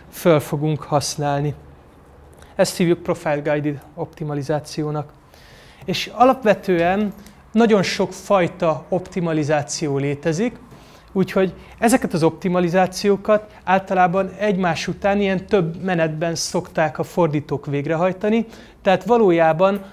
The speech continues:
a frontenden belül a lexikális elemzés, aztán szintaktikus elemzés, szemantikus elemzés, az, az a, gyakorlatilag a forrásnyelv függő rész, és ennek a végeredményén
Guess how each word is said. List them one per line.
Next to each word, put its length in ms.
a 240
frontenden 1080
belül 440
a 340
lexikális 760
elemzés, 760
aztán 380
szintaktikus 760
elemzés, 520
szemantikus 720
elemzés, 640
az, 580
az 200
a, 300
gyakorlatilag 640
a 60
forrásnyelv 840
függő 440
rész, 300
és 180
ennek 280
a 180
végeredményén 880